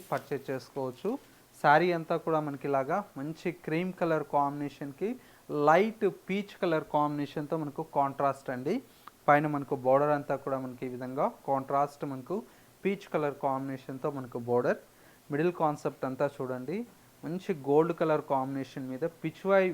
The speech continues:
వీవింగ్ అండి. ఇదంతా కూడా ప్రింట్ కాదు, కంప్లీట్ వీవింగ్ and డాలర్ బూటా కూడా వీవింగ్‌లో వస్తుంది. చాలా బాగుంది. And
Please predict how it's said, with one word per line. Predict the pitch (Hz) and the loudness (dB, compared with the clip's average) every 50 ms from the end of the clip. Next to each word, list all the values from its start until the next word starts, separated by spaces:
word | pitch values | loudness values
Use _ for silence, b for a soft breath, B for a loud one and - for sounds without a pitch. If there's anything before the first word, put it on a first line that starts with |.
| 135 131 | -2 -4
వీవింగ్ | 143 160 170 175 185 175 160 | -4 -4 -4 -4 -4 -4 -4
అండి. | 143 131 131 127 | -4 -4 -6 -6
ఇదంతా | 123 131 131 131 160 151 - | -6 -6 -6 -4 -4 -4 -2
కూడా | - 147 147 135 - - | -2 -2 -2 -4 -6 -8
ప్రింట్ | 143 143 151 151 - 160 - | -8 -8 -8 -8 -8 -6 -4
కాదు, | 143 127 127 135 185 220 - - | -2 -2 -2 -4 -6 -8 -8 -8
కంప్లీట్ | 156 147 139 - 165 170 175 165 175 147 131 139 | -8 -8 -8 -6 -4 -4 -4 -4 -6 -8 -6 -4
వీవింగ్ | 151 160 156 165 165 160 160 196 262 262 - - - 160 | -4 -4 -4 -4 -6 -4 -2 -2 -2 -2 -4 -6 -4 -2
and | 160 165 160 156 143 135 | -2 0 0 0 0 2
డాలర్ | 139 139 147 151 156 156 151 147 | 4 4 4 4 2 2 0 -4
బూటా | 147 - 151 139 135 - | -4 -2 -2 -2 -2 -2
కూడా | 139 143 196 - - - 139 | -4 -4 -4 -4 -6 -8 -6
వీవింగ్‌లో | 139 143 139 143 143 135 127 120 120 | -6 -6 -4 -6 -6 -4 -4 -4 -4
వస్తుంది. | 113 120 - - 135 123 123 139 196 262 294 B B B B B B B B B _ - - | -4 -8 -10 -12 -12 -8 -6 -4 -6 -6 -6 B B B B B B B B B _ -14 -8
చాలా | - 151 139 147 151 151 151 | -4 -2 2 2 2 2 2
బాగుంది. | 147 139 139 139 135 147 175 240 269 B B B B B B - - 131 | -2 -4 -4 -4 -6 -6 -6 -6 -8 B B B B B B -16 -12 -10
And | 135 170 247 | -10 -10 -10